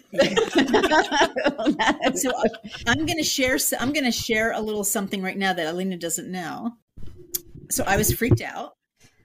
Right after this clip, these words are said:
Speaker 2: and, you know, she wasn't really doing great also, and I, I wasn't sure about her judgment. I have a close friend who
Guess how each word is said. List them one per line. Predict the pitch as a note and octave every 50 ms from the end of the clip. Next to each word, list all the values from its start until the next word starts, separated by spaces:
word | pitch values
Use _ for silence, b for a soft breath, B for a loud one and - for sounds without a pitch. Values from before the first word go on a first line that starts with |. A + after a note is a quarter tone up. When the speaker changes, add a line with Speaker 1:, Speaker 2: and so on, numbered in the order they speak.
| b b _ _ _ -
Speaker 2:
and, | G3 G3 F#3+ F#3+ F#3+ F#3 F#3 F#3 F3+ - - -
you | B3+
know, | A#3
she | G#3+ - - C4+
wasn't | D#4 F#4+ - C#4 G#3 G3
really | G#3 G#3+ F#3 D3+
doing | D3 E3+ A3+ C#4 F#3+ D3+
great | C3 C3+ A#2+ A#2+ D#3 F#3 - -
also, | - D#3+ G3+ G3 - - G#2 A2+ C#3+ G#3+ A#2 F#3
and | E3 E3 E3+
I, | E3 E3 F3+ -
I | C3
wasn't | F#3+ G3+ G3 G#3 F3+ E3
sure | - - F#3+
about | E3 F3 D#3+ -
her | F3
judgment. | D3 D3 F#3 G3+ G3 F#3+ D3+ D3+ - B B B B B B B B B -
I | G#3 G3+
have | G3+ G3 A3 - B3
a | A#3+
close | - B3 B3 - -
friend | - B3+ G#3 G3+ G3+
who | A3+